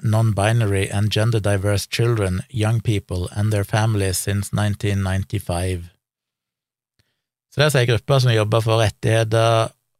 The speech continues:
og hjelp spesielt til da barn som sliter med kjønnsinkongruens og, eller ikke,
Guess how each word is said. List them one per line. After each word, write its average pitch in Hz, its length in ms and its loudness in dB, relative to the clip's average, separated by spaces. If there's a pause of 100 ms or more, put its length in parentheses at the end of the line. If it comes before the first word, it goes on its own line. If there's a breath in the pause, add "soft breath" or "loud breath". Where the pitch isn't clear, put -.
(280)
og 101 500 0
hjelp 107 540 -2
spesielt 101 480 -2 (140)
til 104 180 0
da 98 260 0
barn 104 460 2 (640)
som 156 160 -2
sliter 107 320 0
med 104 220 0
kjønnsinkongruens 98 1120 -2
og, 92 340 -4 (1200)
eller 110 160 -4
ikke, 110 160 -6